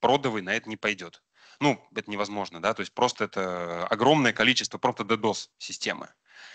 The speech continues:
Для этого необходимо управлять инкрементальной загрузкой централизованно и автоматизированно, чтобы каждый поток, зарегистрированный в системе, через специальный компонент управления инкрементом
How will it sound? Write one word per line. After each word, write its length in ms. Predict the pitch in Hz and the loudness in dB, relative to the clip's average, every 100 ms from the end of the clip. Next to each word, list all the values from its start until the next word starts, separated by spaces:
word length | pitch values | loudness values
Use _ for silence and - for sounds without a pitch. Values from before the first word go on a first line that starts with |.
| - | -6
Для 140 | 101 160 | 4 6
этого 240 | 196 147 | 6 2
необходимо 640 | 113 104 - 117 175 165 | -2 -4 -4 -2 0 0
управлять 540 | 123 113 113 123 147 117 | -2 -6 -4 0 -2 -2
инкрементальной 680 | - 117 117 123 120 98 | -6 -4 0 4 4 2
загрузкой 460 | 92 104 147 180 117 | -2 -2 -2 -4 -6
централизованно 880 | - 107 110 110 110 104 92 87 - - - | -6 -4 -2 0 2 2 -2 -8 -10 -20 -8
и 140 | - 151 | 2 4
автоматизированно, 1000 | 147 139 120 117 107 113 92 85 - - _ - - | 4 0 -6 -4 -2 -2 -4 -8 -12 -14 _ -20 -10
чтобы 320 | - 143 131 | 0 2 2
каждый 340 | 127 165 175 180 | 4 4 4 -2
поток, 380 | 160 - 104 | -2 0 -4
зарегистрированный 760 | 98 113 113 - 143 165 147 127 | -2 -4 -4 0 2 2 2 -2
в 60 | - | -4
системе, 640 | 123 - - 90 104 127 _ - - _ - | -6 -6 -6 -2 -2 -2 _ -20 -20 _ 0
через 280 | - 156 147 | 4 4 2
специальный 480 | - 151 165 143 117 | -4 -2 -2 0 -2
компонент 480 | 123 139 139 107 | 0 0 2 -2
управления 500 | 98 110 113 120 101 | 0 2 4 4 2
инкрементом 720 | 98 92 113 90 98 135 165 | -2 -2 -4 -2 -4 -4 -4